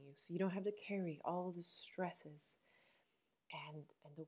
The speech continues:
worries and, uh, all of this. Um, I did hear, uh, uh, uh, something about stress that was helpful to me. It's one of, uh, Oprah's Super Soul Sunday, and she had, um, uh, my goodness, what's his name?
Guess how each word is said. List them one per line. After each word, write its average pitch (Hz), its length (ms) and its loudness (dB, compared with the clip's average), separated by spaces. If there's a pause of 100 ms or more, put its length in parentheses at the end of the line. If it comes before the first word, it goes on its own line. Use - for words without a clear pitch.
worries 180 840 4
and, 147 540 -8
uh, - 560 -6
all 180 140 8
of 170 60 6
this. 143 380 4
Um, 143 180 2 (200)
I 170 60 6
did 202 200 10
hear, 165 340 8
uh, 143 260 0
uh, - 180 -6
uh, 131 40 -4 (580)
something 160 300 4
about 147 220 6
stress - 340 4
that 147 200 4
was - 260 -2 (100)
helpful 170 360 2
to - 180 -4
me. 147 240 2 (520)
It's - 100 -10
one 160 100 0
of, 147 180 0
uh, 139 300 2 (120)
Oprah's 156 460 6
Super - 280 2
Soul 139 220 2
Sunday, 160 680 8
and 160 100 -6
she - 140 -6
had, 147 440 0
um, 139 320 -4 (560)
uh, - 200 -20 (400)
my - 140 -20
goodness, 147 260 -6
what's 165 140 -2
his 160 140 -4
name? 139 140 -4